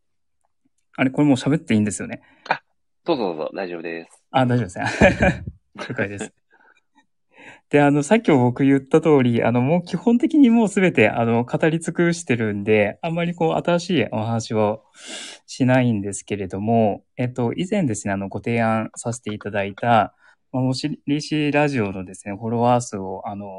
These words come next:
Speaker 1: 増やすのをなんとかするぞ計画っていうのをですね、あの、森氏さんに、えっと、送らせていただいてですね、で、まあ、そこの内容に基づいてですね、あの、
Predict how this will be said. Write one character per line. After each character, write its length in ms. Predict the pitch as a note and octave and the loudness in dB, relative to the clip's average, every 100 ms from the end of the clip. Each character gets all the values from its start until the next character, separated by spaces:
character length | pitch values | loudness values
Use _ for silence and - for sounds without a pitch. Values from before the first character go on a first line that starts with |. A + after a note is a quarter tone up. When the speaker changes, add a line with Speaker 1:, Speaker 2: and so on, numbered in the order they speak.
| F#2+ G2 - - | -16 -18 -18 -8
Speaker 1:
増 60 | |
や 80 | A2+ | -8
す 120 | - | -8
の 140 | G2+ F#2+ | -16 -12
を 60 | |
な 100 | G#2+ | -4
ん 60 | A#2+ | -4
と 100 | - | -4
か 100 | F#2+ | -16
す 120 | - | -16
る 80 | G#2 | -18
ぞ 120 | G2+ | -18
計 180 | G2 G2+ | -14 -14
画 120 | F#2+ | -14
っ 40 | F#2 - _ | -18 -20 _
て 80 | G2 | -18
い 40 | |
う 40 | G2 | -16
の 100 | F#2+ | -18
を 60 | |
で 120 | - | -18
す 160 | - - | -18 -12
ね、 260 | G#2 G2 - | -12 -12 -10
あ 80 | A#2 | -10
の、 80 | G#2 | -8
森 220 | G#2+ A#2+ | -6 -8
氏 120 | - | -8
さ 160 | G2 F#2+ | -14 -12
ん 80 | |
に、 280 | G2+ A2 G2 _ - - - - - | -8 -6 -8 _ -20 -20 -20 -20 -8
え 120 | A#2 | -8
っ 40 | G#2 | -6
と、 120 | G#2 | -8
送 160 | - | -8
ら 100 | A2 | -10
せ 100 | G#2+ | -8
て 60 | A2 | -10
い 60 | G2+ | -10
た 120 | G#2 | -8
だ 100 | G#2 | -8
い 80 | G2+ | -8
て 140 | G#2+ | -12
で 120 | - | -12
す 180 | - - | -14 -10
ね、 220 | G#2 - - | -10 -10 -6
で、 180 | C#3+ C3+ | -2 -2
ま 100 | C#3+ | -2
あ、 20 | |
そ 100 | D#3 | -4
こ 140 | - | -6
の 240 | F#3 F#3 - | -4 -4 -6
内 240 | E3 E3+ F3 | -4 -2 0
容 200 | F3+ F3 | -2 0
に 320 | F3 F3 - - | -2 -4 -6 -6
基 40 | D#3 E3 | -6 -2
づ 180 | F3+ F#3+ | -2 -2
い 60 | |
て 140 | D#3 F#2+ | -4 -6
で 120 | G2 | -8
す 160 | - G#2+ | -10 -6
ね、 120 | G2 | -6
あ 100 | G2 | -8
の、 120 | G2 | -14